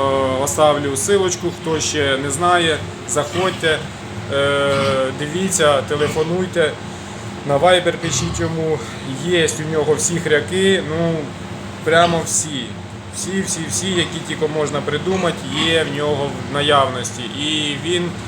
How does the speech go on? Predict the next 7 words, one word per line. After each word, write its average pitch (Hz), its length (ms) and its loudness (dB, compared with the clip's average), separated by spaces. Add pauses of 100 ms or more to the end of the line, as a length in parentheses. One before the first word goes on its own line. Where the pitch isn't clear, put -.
(340)
е, 139 280 6 (640)
бере 151 280 4
з 139 60 -4
них 139 200 -4
сім'я 180 400 0
і 151 440 -2 (240)
продає. 147 520 2